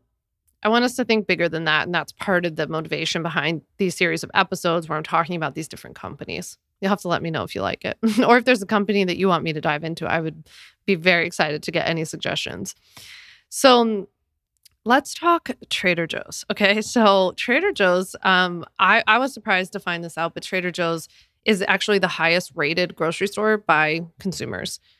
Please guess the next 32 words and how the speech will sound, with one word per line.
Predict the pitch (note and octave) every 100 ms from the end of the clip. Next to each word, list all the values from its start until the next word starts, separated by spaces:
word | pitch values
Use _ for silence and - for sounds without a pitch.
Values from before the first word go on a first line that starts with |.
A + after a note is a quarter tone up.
| _ _ _ _ _ -
The | A3+
thing | A3 E4+
about | F#4 C#4
Trader | A#3+ A3
Joe's | G3 G3 F#3+
that | F#3+
makes | F#3+ F3
it | F3
so | G3
smart | F3 - F3+ F3+
on, | F#3+ F3
like, | E3+
a | E3+
business | D#3+ F3+ F3+ D#3+
front, | D#3+ D3 C#3+
well, | F#3
there | F3 G3+
are |
many | G#3 F#3+ F3+
things, | D3+ B2+ -
but | E3 -
one | F#3
of | G#3+
the | G#3+
things | F#3
that | D#3
makes | E3+ D#3+
it | E3
so | F3
smart | E3 F#3 E3+ D#3 C#3 - _ _ _ _
on | F#3+ F3+
a, | F3+